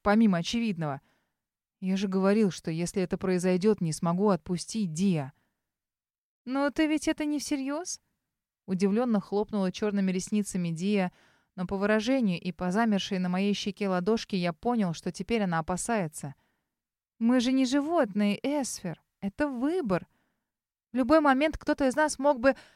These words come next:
Я делаю огромное волевое усилие и выпускаю ее из объятий. Присаживаюсь на кровати. Надо бы уйти. Надо бы поразмыслить об этой культурной пропасти между нами. И принять ее.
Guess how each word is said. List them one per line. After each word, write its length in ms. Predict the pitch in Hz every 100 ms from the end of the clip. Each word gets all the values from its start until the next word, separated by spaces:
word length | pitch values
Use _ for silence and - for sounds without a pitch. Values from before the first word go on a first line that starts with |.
| _ _ _ _ _ -
Я 120 | 175
делаю 280 | 175 202 196
огромное 460 | 190 220 233 220 202
волевое 420 | 208 208 226 226
усилие 800 | 226 214 - 233 185 151 139 160
и 120 | 196
выпускаю 600 | 202 202 226 - 220 175
ее 220 | 165 170
из 80 | 170
объятий. 600 | 185 190 202 151 - 143 _ _ _ _ _ _
Присаживаюсь 720 | 165 170 220 214 190 170 160
на 80 | 180
кровати. 640 | 165 165 165 202 202 160 147 _ _ -
Надо 200 | 202 202
бы 120 | 196
уйти. 540 | 214 220 - 185 147 - _ _ -
Надо 240 | 190 190
бы 160 | 202 196 _ _
поразмыслить 720 | - 214 214 233 247 - 156 165
об 140 | 165
этой 200 | 180 185
культурной 600 | - 208 196 247 220 214
пропасти 540 | - 262 208 160 -
между 280 | 170 165 175
нами. 380 | 190 175 143 139 _ _ _ _ _
И 100 | 185
принять 540 | 175 220 247 233 175 165
ее. 320 | 143 131 139